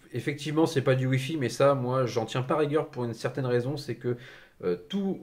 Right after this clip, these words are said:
euh, les, toutes les vidéos doorbell que j'ai essayées sur, euh, Tuya Smart Life en Wi-Fi ne tenaient pas la batterie. Donc là c'est un véritable, je dirais, parti pris de la part de Calex de se dire, euh, non, nous on arrête et on évite,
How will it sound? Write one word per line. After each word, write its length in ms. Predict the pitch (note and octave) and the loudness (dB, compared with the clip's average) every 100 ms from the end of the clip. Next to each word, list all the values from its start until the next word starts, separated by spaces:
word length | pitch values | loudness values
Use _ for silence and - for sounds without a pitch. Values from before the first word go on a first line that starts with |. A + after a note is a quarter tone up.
| A2+ | 2
euh, 180 | A2+ | 4
les, 720 | G#2+ A2 A#2+ A2+ A2+ A2 A2 A2 | 4 4 4 4 4 2 2 0
toutes 160 | F3+ | -2
les 80 | D#3+ | -2
vidéos 260 | C#3+ C#3+ D3 | 0 0 4
doorbell 440 | C#3 C3+ D3 C#3 | 4 6 4 2
que 80 | B2+ | 0
j'ai 140 | B2 | -2
essayées 420 | A#2 - B2+ C3 | -4 -2 -2 -2
sur, 400 | B2+ - A2+ F2 | -4 -6 -4 0
euh, 80 | F2 | 0
Tuya 260 | F2 B2+ B2 | -2 -2 -2
Smart 240 | A#2+ B2+ - | -2 -8 0
Life 260 | B2 A#2 - | 0 0 -6
en 100 | A#2 | -6
Wi-Fi 420 | A2+ A2+ - C#3+ C#3+ - _ - | -6 -6 -8 -10 -10 -18 _ -12
ne 140 | G2+ | -6
tenaient 240 | G2 - G2+ | -6 -4 -6
pas 180 | - C#3 | 0 2
la 120 | A2+ | 2
batterie. 360 | G#2 - - - - - - | 0 -2 -16 -20 -20 -18 -6
Donc 220 | A2+ - | -6 2
là 120 | D#3 | 2
c'est 180 | C3+ C3 | 2 2
un 140 | A#2 | 2
véritable, 580 | A2 B2+ D3+ D3 D#3 C3+ | 2 4 2 4 2 2
je 60 | A2+ | 0
dirais, 280 | A#2 G#2+ - | 2 2 2
parti 300 | C3+ - D3 | -2 -2 -8
pris 240 | - E3 | -4 -2
de 40 | |
la 100 | B2+ | 2
part 220 | A2 A2+ - | 2 2 2
de 60 | |
Calex 300 | C3 B2+ C#3 | 2 4 2
de 140 | A#2+ A2 | 0 -2
se 100 | A2+ | 0
dire, 180 | B2 F#2 - | -4 -4 -6
euh, 260 | G#2 F#2+ F2+ | -4 -2 -2
non, 220 | G#2+ A#2 | 0 0
nous 360 | B2 D3+ D3 - | 0 0 -2 -4
on 140 | A2+ | -4
arrête 420 | A#2 G#2+ B2 C3 | -2 0 0 -2
et 160 | A2 G2+ | -6 -4
on 180 | G2+ G#2 | -4 -2
évite, 440 | A2 A#2 B2+ - | -2 -4 -8 -10